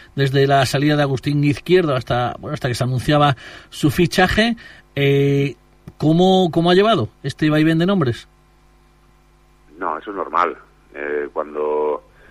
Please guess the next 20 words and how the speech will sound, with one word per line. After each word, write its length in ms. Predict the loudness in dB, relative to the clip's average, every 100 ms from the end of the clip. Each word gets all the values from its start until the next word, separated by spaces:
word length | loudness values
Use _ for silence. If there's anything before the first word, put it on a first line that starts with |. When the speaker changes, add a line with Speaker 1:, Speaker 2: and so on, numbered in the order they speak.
| -20 -20 _ -18
Speaker 2:
en 100 | -14
un 100 | -8
proyecto 840 | -4 -4 -2 -2 0 0 0 -2 -4 -14 -20 -20 -12
de 160 | -8
la 180 | -2 -2
magnitud, 520 | -4 -10 -12 -6 -2
aunque 180 | -2 -6
esté 120 | -10
en 60 | -6
tercera, 400 | -6 -4 -2 -2
de, 280 | -2 -4 -8 -14 -20 -20
de 140 | -16
una 140 | -12 -12
ciudad 260 | -6 -6
como 180 | -6 -6
Badajoz, 460 | -6 -6 -4 -4 -4 -10 _ _ _ _ _ -20
es 80 | -12
normal 460 | -10 -6 -4 -4
que 120 | -4
haya, 520 | -4 -2 -2 -2 -4